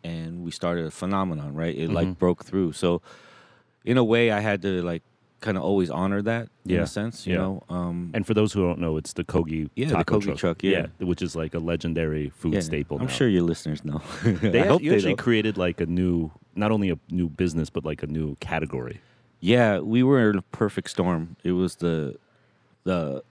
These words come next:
Speaker 1: the fall of the economy in oh eight, the real estate crisis. It was a lot of people either getting laid off or getting demoted or whatever the case may be. Um, food, the food world was still in the, in the infancy of blogging,
Speaker 2: Mm-hmm.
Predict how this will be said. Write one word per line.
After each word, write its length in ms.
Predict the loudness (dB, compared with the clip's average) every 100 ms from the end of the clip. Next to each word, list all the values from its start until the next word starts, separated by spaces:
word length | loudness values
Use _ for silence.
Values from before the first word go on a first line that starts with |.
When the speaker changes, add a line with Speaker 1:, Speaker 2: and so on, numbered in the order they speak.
| -10
Speaker 1:
the 80 | -8
fall 340 | 0 4 4
of 60 | 2
the 80 | 0
economy 440 | 0 0 0 0
in 100 | 0
oh 200 | 0 0
eight, 240 | -2 -4 -10 _
the 80 | -4
real 160 | 0 0
estate 260 | 0 -4
crisis. 680 | -2 -2 -2 -4 -6 -6 -16 _ -20 -20 -20 _ -4
It 160 | -2
was 580 | 2 2 2 -2 -6 -16 -6
a 60 |
lot 200 | 0 0
of 80 | 2
people 680 | -2 0 0 2 0 -2 -8 -18 -20 -20 _
either 240 | -2 0 2
getting 300 | 0 0 2
laid 180 | 2
off 380 | 4 2 0 -2
or 280 | -2 0 0
getting 260 | -2 -4 -2
demoted 680 | -2 0 0 0 -2 -4 -10
or 120 | -8
whatever 280 | -4 -2 -2
the 60 |
case 280 | -2 -2 -2
may 80 | -4
be. 300 | -2 -2 -2
Um, 420 | -4 -6 -6 -8 -12 -20 -20 -20 -20 _
food, 280 | -10 -2 4
the 100 | 4
food 300 | 6 6 6
world 320 | 6 4 4
was 120 | 0
still 500 | -4 2 4 6 2 -4 _ _ _ _ _ _ _ -4
in 100 | 0
the, 140 | 0 -2
in 220 | -2 0
the 80 | -2 0
infancy 500 | -2 0 -2 0 0
of 100 | 2
blogging, 580 | 2 2 0 -4 -8 -10 -10
Speaker 2:
Mm-hmm. 220 | -8